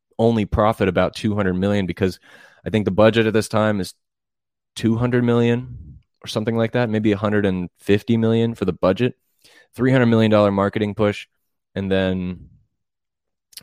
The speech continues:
you know, I don't know. I, I think eight hundred million, but I do think it's also too early to tell. Once we see a first trailer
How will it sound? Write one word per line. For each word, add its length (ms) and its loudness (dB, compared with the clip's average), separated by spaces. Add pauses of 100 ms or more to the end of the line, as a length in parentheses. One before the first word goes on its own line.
(100)
you 60 -6
know, 260 -6 (580)
I 80 -2
don't 100 -2
know. 100 -4
I, 160 2
I 100 -2
think 200 0
eight 160 2
hundred 180 2
million, 300 2
but 120 0
I 80 -2
do 260 -2
think 220 -2
it's 120 -4
also 220 -4
too 200 -4
early 260 0
to 80 -2
tell. 340 0 (540)
Once 180 0
we 60 2
see 160 2
a 40 6
first 300 -2
trailer 480 0